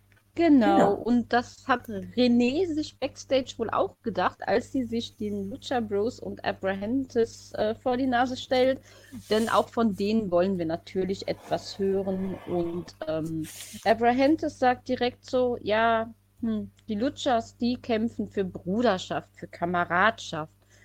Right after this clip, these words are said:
Speaker 1: Aber der B C C, beziehungsweise, naja, der Coward Club, äh, er ist ja nur da, um irgendwelche Gegner zu verletzen. Da spielen sie natürlich auf ihren guten Freund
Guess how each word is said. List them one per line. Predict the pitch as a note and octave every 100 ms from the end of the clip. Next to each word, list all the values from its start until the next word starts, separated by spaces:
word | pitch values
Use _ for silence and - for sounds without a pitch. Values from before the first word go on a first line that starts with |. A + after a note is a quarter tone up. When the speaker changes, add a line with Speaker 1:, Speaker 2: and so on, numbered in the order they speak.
| _ _
Speaker 1:
Aber | E3+
der | E3+ E3+
B | D#3 F3
C | - E3+
C, | - - A#3 C4+ D#4+ _ _
beziehungsweise, | - F#3 F3 G#3 F#3+ F#3+ E3+ E3 E3+ D3+ - _ _ -
naja, | - C#3 A2 F2+ F2+ C3 D3 _ _ _ _ -
der | D#3+
Coward | - - F#3 G3 D3 -
Club, | - E3+ F3 - _ F#3+ -
äh, | F3+ F3 E3+ E3+ F3 _ - - - - - _
er | - B3+
ist | C#4
ja | E4
nur | D#4+
da, | A3 G#3 A#3
um | A#3+ A#3+
irgendwelche | - A#3 A3+ A3 G#3
Gegner | F#3 A#3 B3+ G#3
zu | -
verletzen. | - G3+ G3 - - A3
Da | G3
spielen | G3+ - - G#3
sie | G3+
natürlich | G3 F#3+ - G3+ G#3
auf | F#3
ihren | F#3 F#3+
guten | F#3 G3 G3+
Freund | - F#3